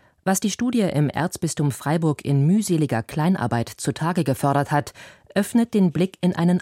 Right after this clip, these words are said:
Abgrund. Über das Ausmaß und die Zahl der Fälle macht sich vermutlich niemand mehr Illusionen. Erschreckend ist aber, wie berechnend und mitleidslos die kirchliche Führungsspitze vorging, wenn es darum ging, die Täter zu schützen und die Opfer mundtot zu machen.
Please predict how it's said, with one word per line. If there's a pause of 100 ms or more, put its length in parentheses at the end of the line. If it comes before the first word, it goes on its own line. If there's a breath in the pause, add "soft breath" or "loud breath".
Abgrund. (420 soft breath)
Über
das
Ausmaß
und
die
Zahl
der
Fälle (320 loud breath)
macht
sich
vermutlich
niemand
mehr
Illusionen. (800 loud breath)
Erschreckend
ist
aber,
wie
berechnend
und
mitleidslos
die
kirchliche
Führungsspitze
vorging,
wenn
es
darum
ging, (400 loud breath)
die
Täter
zu
schützen
und
die
Opfer
mundtot
zu
machen.